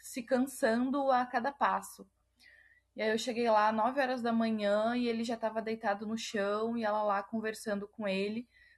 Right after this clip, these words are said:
pra fazer com que ele se levantasse pra conseguir botar ele dentro do carro, porque ele é muito pesado, ele tem, sei lá, mais de vinte, vinte e cinco quilos, ele é um cachorro grande.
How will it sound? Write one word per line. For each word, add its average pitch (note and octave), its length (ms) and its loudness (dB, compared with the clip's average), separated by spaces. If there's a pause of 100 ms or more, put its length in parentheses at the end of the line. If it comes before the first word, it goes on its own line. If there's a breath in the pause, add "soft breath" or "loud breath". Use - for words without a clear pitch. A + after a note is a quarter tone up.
(140)
pra A3+ 160 6
fazer A#3 320 -2
com C4 80 -4
que C4+ 60 -2
ele B3 140 2
se C4 140 -4
levantasse B3+ 760 2
pra C4 120 0
conseguir C4 400 -4
botar E4 280 0
ele A#3+ 80 2
dentro G3 240 0
do F#3+ 60 -12
carro, D#3 400 -2
porque G#3 200 -10
ele - 100 -10
é A4 260 6
muito G4 360 2
pesado, E4+ 840 6
ele A#3 100 2
tem, C4 420 -6 (160)
sei - 140 -2
lá, B3+ 180 6
mais G#3+ 240 4
de C#4 80 -4
vinte, A#3 300 0
vinte A#3 160 2
e - 20 -10
cinco A3+ 200 -4
quilos, G3 400 -4
ele F3+ 140 -4
é F#3+ 40 0
um G3 80 -4
cachorro G3 300 -6
grande. F#3+ 520 0